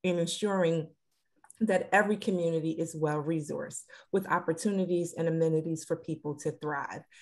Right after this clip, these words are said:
And our nation's fair lending laws have been a way that we've been able to do that. Um, when you think about the remarkable advancements of the Fair Housing Act of nineteen sixty-eight and the Equal Protection,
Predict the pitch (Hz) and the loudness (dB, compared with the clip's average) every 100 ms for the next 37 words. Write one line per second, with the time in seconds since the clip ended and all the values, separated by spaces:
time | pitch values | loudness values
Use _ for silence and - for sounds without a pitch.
0 | - 180 190 220 233 233 208 190 - 190 | -4 2 6 8 6 4 0 -2 2 6
1 | 170 175 180 175 165 160 151 147 - 160 | 6 6 2 4 2 2 0 -2 -2 -4
2 | - _ 175 165 156 151 - - - 175 | -6 _ 2 4 2 -2 -6 -4 4 4
3 | 156 180 175 175 156 151 160 151 160 151 | 6 6 6 4 2 -2 -4 -2 -2 0
4 | 147 147 139 156 135 151 147 139 135 - | 0 -2 -4 -6 -4 -4 -2 -4 -8 -8
5 | - 165 165 165 170 170 226 254 208 208 | -4 -2 0 0 0 0 0 0 0 -2
6 | - 165 156 165 170 170 151 165 156 151 | 0 0 2 0 -2 0 0 4 4 2
7 | - - 175 165 165 165 - 165 156 156 | -6 -4 0 4 2 2 -2 -2 -2 0
8 | 156 160 - 156 175 165 156 160 156 175 | -2 -2 0 -2 0 -4 -2 -4 -4 -6
9 | 170 151 160 156 151 165 151 151 151 - | -4 -6 -2 -2 -4 -2 -4 -4 -14 -14
10 | - 156 160 156 147 - - - 180 165 | -12 -6 -4 -4 -6 -10 -20 -6 -2 0
11 | 170 - 170 165 - 165 165 - - 156 | -2 -2 -4 -4 0 0 -2 -4 -2 0
12 | 156 | -4